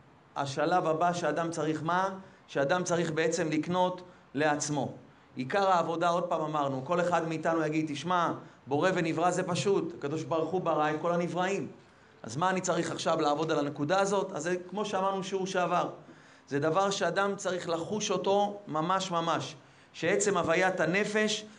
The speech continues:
תחוש שכל כולה וכל היקום כולו הוא נברא של השם יתברך. ולמה אני אומר את זה? פרעה אמר פסוק, "לי יאורי ואנוכי עשיתיני". פרעה אמר ככה, "לי יאורי ואנוכי עשיתיני".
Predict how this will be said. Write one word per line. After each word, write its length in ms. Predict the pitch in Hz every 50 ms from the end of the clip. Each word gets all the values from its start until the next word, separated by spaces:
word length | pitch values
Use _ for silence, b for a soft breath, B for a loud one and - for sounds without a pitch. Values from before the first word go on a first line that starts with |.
| B B B
תחוש 440 | - 156 143 135 135 208 220 208 -
שכל 340 | - 175 170 202 208 208 196 208
כולה 320 | 196 180 180 190 196 190 185
וכל 260 | 170 165 165 196 196 190
היקום 400 | 180 175 170 175 196 196 196 -
כולו 520 | - 165 165 180 208 220 220 220 214 B B B B B B
הוא 120 | - 156 160
נברא 280 | 165 147 156 185 202
של 180 | 190 175 175 170
השם 280 | 165 165 - 175 170
יתברך. 520 | 160 151 139 139 135 123 113 104 - - - - - - - - -
ולמה 220 | 135 170 190 185
אני 100 | 175 165
אומר 260 | 160 160 151 147 139
את 80 | 139 135
זה? 200 | 123 135 135 135 135 - - - - - - B B B B B B B B B -
פרעה 360 | - 156 165 202 208 202 190
אמר 460 | 185 196 208 202 190 185 185 175 175 - - - - _ _ _ _ _ _ - -
פסוק, 560 | - 160 156 - - 208 202 196 185 190 -
"לי 120 | 180 196 220
יאורי 580 | 214 208 202 190 180 175 170 185 208 220 226 180
ואנוכי 440 | 165 165 165 165 170 170 - 202 190
עשיתיני". 560 | 180 175 - 165 151 156 160 151 139 131 120 - - - B B B B B - -
פרעה 340 | - 156 185 196 196 196 185
אמר 240 | 185 190 196 185 185
ככה, 340 | 190 190 180 180 175 151 143 139 - - -
"לי 100 | 196 233
יאורי 380 | 233 220 208 208 196 214 220 185
ואנוכי 360 | 196 190 185 190 185 190 196
עשיתיני". 540 | 190 185 - 185 175 175 190 180 160 143 143